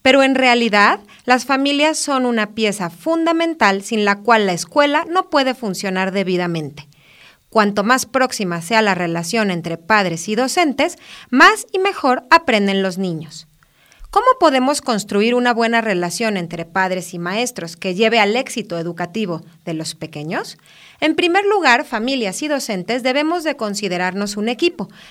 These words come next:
trabajar juntos por el mismo objetivo y para eso son necesarios dos elementos, la confianza y la coordinación. Ambos elementos necesitan de la buena comunicación. Por eso les recomendamos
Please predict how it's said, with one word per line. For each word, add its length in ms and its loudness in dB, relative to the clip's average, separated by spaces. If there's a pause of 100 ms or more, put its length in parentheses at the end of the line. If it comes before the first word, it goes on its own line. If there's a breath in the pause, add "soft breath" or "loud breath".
(100)
trabajar 480 2
juntos 500 -4
por 160 -6
el 120 -4
mismo 280 -2
objetivo 560 0 (280 loud breath)
y 100 -2
para 320 2
eso 200 -2
son 240 -4
necesarios 680 -2
dos 220 -2
elementos, 640 -4 (280 loud breath)
la 180 -2
confianza 840 -2
y 80 -2
la 140 0
coordinación. 840 -2 (420 loud breath)
Ambos 380 0
elementos 600 -2
necesitan 640 -4
de 100 0
la 160 0
buena 360 -2
comunicación. 880 -4 (220 soft breath)
Por 160 2
eso 200 0
les 200 -4
recomendamos 840 -6